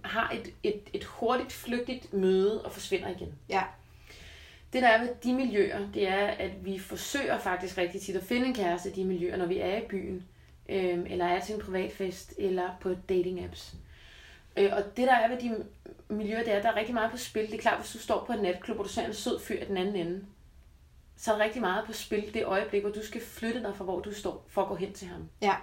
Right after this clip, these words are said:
Speaker 1: Og du aner ikke, om han har en kæreste eller ej, om han er overhovedet interesseret, og hvad fanden er.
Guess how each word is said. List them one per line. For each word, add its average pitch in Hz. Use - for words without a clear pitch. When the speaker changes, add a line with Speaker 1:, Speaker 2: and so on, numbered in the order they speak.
Speaker 1:
Og 185
du 202
aner 214
ikke, 202
om 196
han 190
har 180
en -
kæreste 190
eller 196
ej, 202
om 196
han -
er 180
overhovedet 196
interesseret, 208
og 180
hvad -
fanden 185
er. -